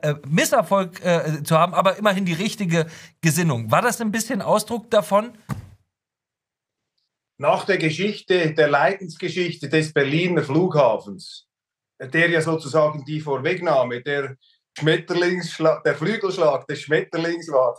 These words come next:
Speaker 2: der das Unheil gleichsam ankündigte, dass die Deutschen, wie ist das eigentlich möglich, die Weltmeister der Tüchtigkeit, die, äh, die Deutschen sind ja hochbegabt darin, Katastrophen anzurichten,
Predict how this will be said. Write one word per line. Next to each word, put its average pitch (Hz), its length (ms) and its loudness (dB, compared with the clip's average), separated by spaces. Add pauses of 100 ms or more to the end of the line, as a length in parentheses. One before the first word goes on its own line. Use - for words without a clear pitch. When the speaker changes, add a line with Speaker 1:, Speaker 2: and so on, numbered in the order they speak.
Speaker 2:
der - 100 -6
das 165 180 -4
Unheil 170 360 2
gleichsam 147 480 2
ankündigte, 135 640 -4
dass 143 260 -4
die 131 100 -14
Deutschen, 160 420 0
wie 160 140 -14
ist - 160 -8
das 151 100 0
eigentlich 143 520 0
möglich, 156 440 -2
die 131 140 -10
Weltmeister 165 640 0
der 143 160 -4
Tüchtigkeit, 170 720 -2 (480)
die, 170 260 0
äh, 160 240 4
die 156 140 -8
Deutschen 185 400 0
sind 165 220 -4
ja 151 280 2 (280)
hochbegabt 160 760 0
darin, 156 580 -2 (200)
Katastrophen 160 840 0
anzurichten, 156 960 -2